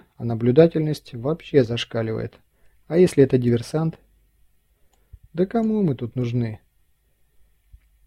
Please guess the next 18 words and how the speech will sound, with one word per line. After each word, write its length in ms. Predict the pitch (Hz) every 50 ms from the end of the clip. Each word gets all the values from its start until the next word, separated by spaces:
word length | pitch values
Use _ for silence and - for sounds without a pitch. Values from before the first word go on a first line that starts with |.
| _ -
"Ну 160 | 131 143 156
и 80 | 156 147
как 220 | - 165 156 -
прикажете 540 | - 151 143 - 147 135 127 127 - - 127
работать 420 | 120 117 113 113 117 - 131 120
с 80 | - -
этими 260 | 120 - 127 120 120
людьми?" 400 | 117 120 117 113 117 113 113 117 - _ _ _ _ _ _ _ _ _ _ _ _ _
Они 240 | - 135 139 160 180
явно 360 | 170 165 185 190 180 165 156
не 100 | 151 151 143
проходили 520 | - - - - 147 151 160 170 165 151
через 300 | 151 - 143 139 135 127
учебку 580 | 131 135 - - 180 175 - - - 165 165 - _ _ -
под 160 | - 120 -
присмотром 580 | - 127 120 - - 139 131 127 - 131 123
дружелюбных 580 | 120 120 113 117 123 127 131 123 120 117 117 -
сержантов 640 | - 113 113 104 120 147 160 160 - 156 147 -